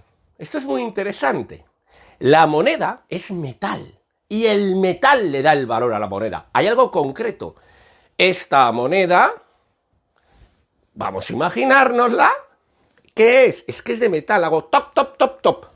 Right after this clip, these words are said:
Pero de pronto surge el papel moneda. ¿Y el papel moneda qué es? Un papel. ¿Y por dónde está su valor?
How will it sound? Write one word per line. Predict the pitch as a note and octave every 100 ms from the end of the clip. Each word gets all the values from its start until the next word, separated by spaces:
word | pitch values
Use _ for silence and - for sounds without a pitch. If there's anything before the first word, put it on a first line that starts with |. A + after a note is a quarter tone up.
| _ _ _ _ _ _ _ _ _
Pero | G3 A#3+
de | A3+
pronto | A3 G#3+ G3 F#3
surge | E3+ B2+ B2 A#2 B2 D3+ _ _ _ _
el | - C#3+ B2
papel | A#2 G#2 C#3+ C#3+
moneda. | F2 D2+ A#2 - - _ _ _ _ _ _ _ _ _ _ _ - -
¿Y | E3
el | E3 D#3+
papel | D3+ C#3+ G#3+ A3
moneda | F#3 F3 F#3 C#3+
qué | E3 F#3+
es? | - - _ _ _ _ _ _ _
Un | C#3
papel. | D#3 D3 D#3+ G3 _ _ _ _ _ _ - _ - _ _ _ _ _ _ _ _ _ _ -
¿Y |
por | - G2
dónde | C3 G#3+
está | -
su | F#3 D#3+
valor? | E2+ F3